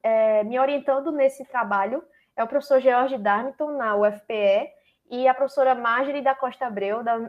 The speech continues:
da Sheffield Hallam University, né, de, do Reino Unido, no Reino Unido,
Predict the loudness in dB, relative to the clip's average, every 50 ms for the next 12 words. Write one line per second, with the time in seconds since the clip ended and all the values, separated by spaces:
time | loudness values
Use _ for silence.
0 | -8 -6 -4 -2 0 0 0 0 -2 -4 -8 _ _ _ _ -14 -4 -2 -2 -2
1 | 0 -2 -4 -6 -6 -6 -2 0 2 2 2 0 -2 -4 -4 -6 -6 -6 -4 -2
2 | 0 0 0 -2 -6 -12 -14 -14 -16 _ _ _ _ _ _ _ -12 -10 -10 -8
3 | -10 -10 -10 -10 -8 -8 -8 -10 -8 -8 -6 -6 -6 -6 -6 -6 -6 -6 -6 -6
4 | -6 -8 -10 _ _ -8 -6 -4 -4 -4 -4 -4 -4 -4 -6